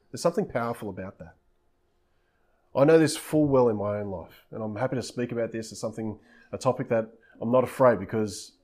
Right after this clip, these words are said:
I guess the power that it held over me was because I held it in secret. For a long time, I battled with pornography. But a, a revelation that God gave me that really sort of helped me overcome it and work it through and, and, and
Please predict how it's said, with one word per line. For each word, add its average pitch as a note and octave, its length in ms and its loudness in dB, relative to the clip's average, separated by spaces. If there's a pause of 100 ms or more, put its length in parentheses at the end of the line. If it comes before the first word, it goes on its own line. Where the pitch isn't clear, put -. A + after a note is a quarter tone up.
I A2+ 80 -4
guess - 380 -6 (300)
the G#2 60 -8
power C#3 360 4
that A#2+ 140 2
it A2 60 -6
held C3+ 280 4
over A2 140 2
me G#2 100 -4
was G#2 140 -6
because B2+ 260 -4
I G2 80 -4
held A2 220 -2
it F#2+ 80 -10
in F2+ 60 -16
secret. - 360 -12 (1400)
For - 120 -2
a B2 40 6
long C3+ 160 6
time, C3 240 6
I C3 80 8
battled B2 340 4
with G2 140 -6
pornography. G#2 560 -6 (1900)
But A2 160 6
a, G#2+ 320 4
a A2 60 -2
revelation A#2+ 500 6
that G#2+ 80 -2
God A2+ 240 4
gave A#2 180 4
me G#2+ 160 0
that G2 220 -6
really A2 220 -2
sort A2 180 -4
of G2+ 160 -4 (240)
helped B2 180 -2
me A#2 80 -2
overcome G#2+ 420 -4
it F2 120 -10 (280)
and G#2 160 -8
work A2 180 0
it - 80 -16
through A#2+ 300 0
and, F#2+ 280 -6
and, F#2+ 220 -10
and - 240 -14